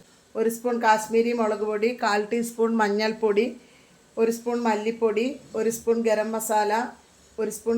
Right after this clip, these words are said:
പെരിഞ്ജീരകപ്പൊടി, രണ്ട് സ്പൂൺ ഇറച്ചി മസാല.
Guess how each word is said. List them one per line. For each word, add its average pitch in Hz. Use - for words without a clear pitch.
പെരിഞ്ജീരകപ്പൊടി, 214
രണ്ട് 214
സ്പൂൺ 233
ഇറച്ചി 214
മസാല. 190